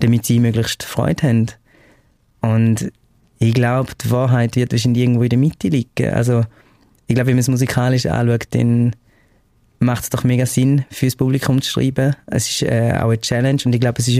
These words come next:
wie eine Seite, die auch in mir schlummert. Und ja, ich denke,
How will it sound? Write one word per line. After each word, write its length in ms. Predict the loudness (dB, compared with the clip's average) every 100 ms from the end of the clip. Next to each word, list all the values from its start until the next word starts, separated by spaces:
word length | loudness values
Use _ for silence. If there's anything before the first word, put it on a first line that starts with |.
| 0
wie 100 | 0
eine 100 | 0
Seite, 320 | 0 -2 -2
die 60 | -2
auch 140 | 0
in 100 | 2 2
mir 120 | 0
schlummert. 540 | 0 0 2 0 -2 -10 -20 -20 -20 _ _ _ _ _ _ _ -4
Und 340 | 0 2 2 -2 -12 -14 _ -20 -20 -20 _ _ _
ja, 280 | 0 0 0
ich 120 | -2
denke, 440 | 0 0 0 -4